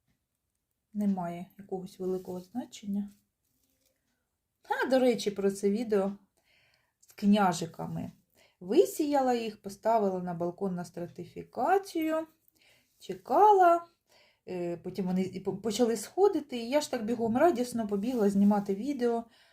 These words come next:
про сходи. Їх там було якось так декілька рослиночок. А потім через тиждень, ну, в общем,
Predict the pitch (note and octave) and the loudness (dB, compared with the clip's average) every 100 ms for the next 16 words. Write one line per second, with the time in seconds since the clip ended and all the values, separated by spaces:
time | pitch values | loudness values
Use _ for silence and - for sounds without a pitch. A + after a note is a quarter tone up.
0 | _ _ G3+ G3 G3 - E4 A4 C#4+ A#3 | _ _ -6 -6 -6 -2 2 4 4 -2
1 | - - B3 C4 A#3+ C4+ C4 B3 A#3 G#3 | -4 -2 0 0 2 2 2 -4 -2 -2
2 | G3+ C#4+ A#3 G#3 G#3 G#3 - _ _ _ | -2 -4 -6 -4 -4 -4 -8 _ _ _
3 | _ _ _ _ _ _ G#3+ A#3 B3+ - | _ _ _ _ _ _ -4 0 0 0
4 | A#3+ E4+ F#4+ E4+ E4 C#4+ C#4 - _ - | -4 -2 -2 -2 -4 -4 -4 -6 _ -6
5 | G#3 G#3 E4+ G4 C#4 B3 G#3+ B3+ - - | -6 2 4 6 2 -4 -2 -2 -4 -8
6 | D4 F4+ D#4+ A3+ A3+ D4 D4+ C4 C#4+ - | 2 4 4 2 -2 -2 -4 -6 -8 -8
7 | C4 | -10